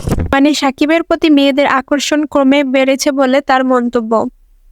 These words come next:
এক প্রশ্নের জবাবে শ্রাবন্তী বলেন, "শাকিব খানের সঙ্গে অনেকদিন পর দেখা হলো। আমরা সর্বশেষ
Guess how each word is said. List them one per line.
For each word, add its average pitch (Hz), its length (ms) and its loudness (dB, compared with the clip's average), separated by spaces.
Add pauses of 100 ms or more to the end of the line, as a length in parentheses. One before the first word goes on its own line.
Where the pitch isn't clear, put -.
(440)
এক 262 200 -2
প্রশ্নের 285 380 0
জবাবে 302 400 2
শ্রাবন্তী 262 460 0
বলেন, 254 360 0
"শাকিব 269 400 -4
খানের 320 200 0
সঙ্গে 277 300 0
অনেকদিন 254 480 0
পর 269 160 0
দেখা 254 320 -4
হলো। 233 320 0 (180)
আমরা 240 240 4
সর্বশেষ 262 640 -2